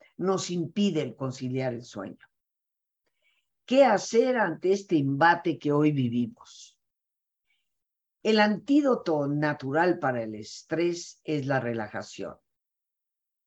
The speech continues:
Desafortunadamente, no nacemos con un botón en automático para relajarnos,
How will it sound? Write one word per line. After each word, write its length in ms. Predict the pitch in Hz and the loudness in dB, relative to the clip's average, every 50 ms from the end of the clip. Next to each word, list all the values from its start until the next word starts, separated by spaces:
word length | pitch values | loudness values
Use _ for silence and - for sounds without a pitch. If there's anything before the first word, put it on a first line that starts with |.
| _ _ _ _ _ _ | _ _ _ _ _ _
Desafortunadamente, 1500 | 147 180 185 185 208 185 147 - 196 190 - 190 196 208 220 226 220 214 196 185 190 190 190 180 - - 175 170 165 | 0 0 0 2 0 0 2 2 0 0 2 -2 0 2 4 4 4 4 4 4 4 2 0 0 0 0 0 0 0
no 300 | 160 170 175 180 196 196 | 0 0 0 2 2 2
nacemos 580 | 196 185 175 165 - - 180 175 170 170 170 - | 2 0 -4 -4 -2 -2 -2 0 0 -2 -4 -4
con 180 | 151 139 151 | -4 -2 -2
un 140 | 165 165 160 | -2 -2 0
botón 420 | 151 156 151 151 - 160 160 160 | 0 0 0 0 0 0 2 2
en 140 | 156 143 135 | 0 -2 -2
automático 1000 | 135 135 131 131 - 143 127 139 151 156 151 - 143 120 - - 131 120 98 - _ _ _ _ _ _ _ _ _ | -4 -4 -6 -6 -6 -6 -4 -2 -2 -2 -2 -4 -10 -12 -8 -6 -6 -6 -8 -10 _ _ _ _ _ _ _ _ _
para 260 | 143 135 131 123 127 | -2 -2 0 -2 -2
relajarnos, 880 | 131 135 131 123 117 - - 196 262 254 220 185 143 123 - - _ | -4 -6 -6 -6 -8 -2 -2 -2 -2 0 -2 -4 -6 -6 -10 -18 _